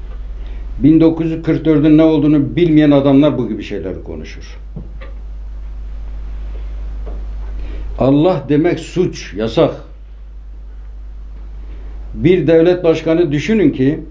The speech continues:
ömründe hiç Allah dememiş. Ve bir gün hatırlatıyorlar kendisine, İsmet İnönü'ye. <coughs> Cehennemi bol olsun. Hatırlatıyorlar.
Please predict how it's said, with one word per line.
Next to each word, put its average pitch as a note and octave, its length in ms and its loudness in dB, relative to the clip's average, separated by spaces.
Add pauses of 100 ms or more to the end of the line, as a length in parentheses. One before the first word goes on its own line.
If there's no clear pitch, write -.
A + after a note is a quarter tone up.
(140)
ömründe F3 540 6
hiç A#3 160 0
Allah D#3+ 320 4
dememiş. G#2 540 -6 (1700)
Ve C#3 140 4
bir G3+ 120 4
gün G3+ 120 4
hatırlatıyorlar D#3 840 4
kendisine, F#2+ 340 -8
İsmet C3 320 2
İnönü'ye. G2 400 0 (460)
<coughs> - 720 -4
Cehennemi A#2+ 480 4
bol B2 160 4
olsun. - 280 -2 (1300)
Hatırlatıyorlar. D3+ 840 4